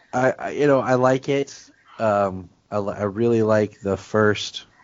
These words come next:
um, book, like I said, b-, of starting out. The second book has some interesting things, but then I think by the third, I just, I'm not as invested in the story by the third, 'cause that's where you get, like, your third act. Just,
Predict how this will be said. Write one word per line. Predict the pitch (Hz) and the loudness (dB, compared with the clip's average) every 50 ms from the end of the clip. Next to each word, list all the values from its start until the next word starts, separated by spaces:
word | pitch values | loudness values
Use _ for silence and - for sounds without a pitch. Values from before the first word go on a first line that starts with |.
| _ _ _ _ _ _ _ _ _ _ _ _ _ _ _ _ _ _ _ _ _ _ _ _ _ _ _ _ _ _ - | _ _ _ _ _ _ _ _ _ _ _ _ _ _ _ _ _ _ _ _ _ _ _ _ _ _ _ _ _ _ 2
um, | 107 107 101 98 95 92 92 87 87 87 - _ _ _ _ _ _ _ _ _ _ _ _ | 4 4 6 6 6 4 2 0 -2 -8 -16 _ _ _ _ _ _ _ _ _ _ _ _
book, | - - 117 117 110 - - 104 | -4 0 2 2 2 0 -2 -4
like | 101 95 | -2 -2
I | 92 | -2
said, | - - 104 98 90 101 | 0 0 0 0 0 -2
b-, | 87 73 - | -6 -6 -4
of | - 87 - | -4 -4 -4
starting | - - - - 98 98 95 92 95 | -6 -4 0 2 2 2 2 0 0
out. | 101 104 107 107 95 - - - - _ _ - - - - - - - _ - | 2 2 2 0 0 -4 -10 -14 -16 _ _ -20 -20 -20 -20 -20 -20 -20 _ -8
The | 107 | -6
second | - - 123 117 110 113 104 101 | -2 2 2 2 2 0 -2 0
book | 101 117 113 107 - - - | 2 2 2 2 0 -6 -10
has | - - 117 107 98 | -4 0 0 0 0
some | - - 107 | 0 -2 -4
interesting | 110 101 - - - 113 101 | -4 -4 -4 -6 -6 -6 -6
things, | - 113 113 113 104 | -4 -2 -2 -2 -2
but | - 98 | -2 0
then | - 110 104 104 | 2 2 2 4
I | 104 | 2
think | 101 - 110 98 - | 2 0 -2 -2 0
by | 107 101 | 0 2
the | 98 98 | 2 0
third, | 98 - - 104 101 98 95 - | 0 0 2 2 2 2 2 0
I | - 107 | -2 -2
just, | 95 107 104 95 - - _ - - - - - - - | 0 0 0 -2 -2 -8 _ -20 -20 -18 -18 -18 -6 0
I'm | - 135 139 143 | 0 2 2 2
not | 147 151 165 190 190 | 2 2 2 4 4
as | 180 160 - | 2 2 0
invested | 127 113 107 110 113 120 - - - 202 208 202 202 | -4 -4 -2 0 0 0 -2 0 0 2 2 2 0
in | 196 202 | -2 -2
the | 196 190 | -4 -4
story | - - - 190 208 220 220 | -4 -4 -2 0 0 2 0
by | 220 202 | 0 0
the | 196 190 | 0 0
third, | - - 196 202 220 226 220 - | -2 -2 -2 0 0 -2 -4 -6
'cause | - - - 135 | -8 -2 0 0
that's | 135 - - | 0 0 0
where | 147 135 | -2 0
you | 123 | 2
get, | 123 135 - - | 2 2 2 2
like, | - 117 113 - | 0 -2 0 0
your | 104 95 | -2 -2
third | 95 - - - 120 120 113 104 | -2 -2 2 4 4 6 6 6
act. | 104 110 110 104 98 - | 4 4 4 2 0 -2
Just, | - 104 95 92 - - | -2 -2 -2 -4 -6 -12